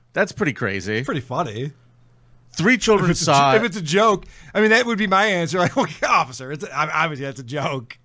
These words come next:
Speaker 1: Come
Speaker 2: Pretty good
Speaker 1: on.
Speaker 2: joke, too. Pretty good joke.
Speaker 1: Uh.
Speaker 2: Even describing it is funny. That's how you know it's a good joke. It's a good gag.
Speaker 1: You know what's not funny?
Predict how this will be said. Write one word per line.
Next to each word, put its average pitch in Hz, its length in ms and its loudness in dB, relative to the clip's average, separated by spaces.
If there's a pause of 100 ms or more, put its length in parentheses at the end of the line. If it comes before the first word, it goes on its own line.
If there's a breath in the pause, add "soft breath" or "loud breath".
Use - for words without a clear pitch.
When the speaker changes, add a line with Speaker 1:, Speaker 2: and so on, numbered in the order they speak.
Speaker 1:
Come 113 120 -2
Speaker 2:
Pretty 104 60 0 (140)
good 233 60 -2
Speaker 1:
on. 196 120 0
Speaker 2:
joke, 143 120 -16
too. 151 400 -6 (720 soft breath)
Pretty 180 200 0
good 165 160 0
joke. 151 440 0 (100)
Speaker 1:
Uh. 127 600 2
Speaker 2:
Even 277 240 4
describing 220 580 0
it 131 100 -10
is 127 120 -12
funny. 117 340 -10 (220 soft breath)
That's - 160 2
how 269 80 6
you 254 100 2
know 247 160 4
it's 202 140 0
a - 20 -2
good 175 200 2
joke. 165 420 2 (240)
It's 156 180 -8
a 165 60 -8
good 160 200 -4
gag. 165 520 2 (140)
Speaker 1:
You 139 100 0
know 220 100 2
what's 214 160 0
not 143 240 0
funny? 147 380 -2